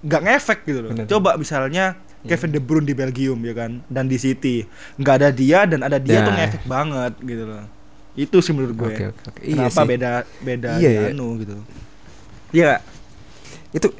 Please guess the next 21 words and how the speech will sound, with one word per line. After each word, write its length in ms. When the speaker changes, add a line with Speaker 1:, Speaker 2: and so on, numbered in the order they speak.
Speaker 2:
kayak 320
mereka 280
nggak 460
ada 120
waktu 320
buat 280
main 200
futsal 320
bareng, 400
kayak 320
booking 460
bareng 320
gitu, 160
main 180
bentar 320
itu 140
nggak 180
bisa 220
ya, 80
Bang, 160
ya? 100